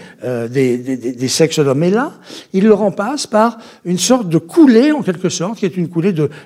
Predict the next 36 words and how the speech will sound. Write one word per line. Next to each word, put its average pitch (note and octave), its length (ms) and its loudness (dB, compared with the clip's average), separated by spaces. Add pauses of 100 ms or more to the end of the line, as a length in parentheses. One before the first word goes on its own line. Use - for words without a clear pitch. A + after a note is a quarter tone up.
de C3+ 60 -2
feuilles G#3 300 4
de G3 120 2
vigne. G3 420 0 (340)
Euh, E3 380 4 (120)
c'est - 300 2
le A3+ 120 6
vin A#3 180 2
lui-même G#3 340 2
qui E3 120 -4
circule F#3+ 600 0 (300)
dans G#3+ 340 4
un, F#3 200 4 (260)
un, E3 180 -4
un F3 140 6
flot A3+ 540 0 (420)
qui G#3 80 0
est G3+ 120 2
à F#3 60 2
la F3+ 100 2
fois G3 220 -2
un E3+ 80 -2
flot F3 420 2 (140)
presque - 340 -4
séminal, G3+ 640 0
si - 140 -14
vous A#2 100 -14
voulez, C3+ 280 -8 (260)
et F3+ 60 2
en F#3 40 4
même D3 220 0
temps F3+ 240 0
un B2 80 -6
flot, E3 380 4
euh, C3 80 2
vineux, D#3+ 580 -2